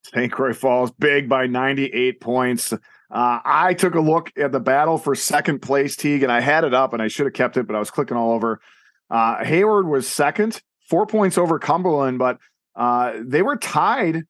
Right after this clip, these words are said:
going into heavyweight, Teague. If I did my math right, tied going into it. Schaefer ends up losing to Johnson of Saint Croix Falls.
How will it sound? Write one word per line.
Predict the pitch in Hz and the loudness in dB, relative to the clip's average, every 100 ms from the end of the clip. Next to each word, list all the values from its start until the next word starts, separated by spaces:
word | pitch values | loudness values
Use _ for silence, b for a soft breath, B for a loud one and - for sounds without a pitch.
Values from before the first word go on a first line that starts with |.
| 143 | -4
going | 147 165 190 | 0 2 2
into | 202 185 | 2 2
heavyweight, | 160 277 269 123 104 | 0 0 0 0 -2
Teague. | 127 110 | -2 -2
If | 117 127 | 0 0
I | |
did | 127 196 | 0 0
my | 208 | 0
math | 180 165 190 160 | 0 0 0 0
right, | 131 139 - _ _ - | 0 0 -4 _ _ -4
tied | 147 180 220 | 0 0 0
going | 233 208 | 0 0
into | 175 180 180 | 0 0 0
it. | 180 143 | -2 -6
Schaefer | - 160 196 208 202 | -4 0 0 0 0
ends | 180 | 0
up | 170 | 0
losing | 147 165 170 156 | 2 2 2 -2
to | |
Johnson | 120 139 151 165 143 | 0 0 0 -2 -4
of | |
Saint | - 147 151 | -2 -4 -4
Croix | 147 135 | -4 -4
Falls. | - 143 147 131 123 | -2 0 0 -2 -4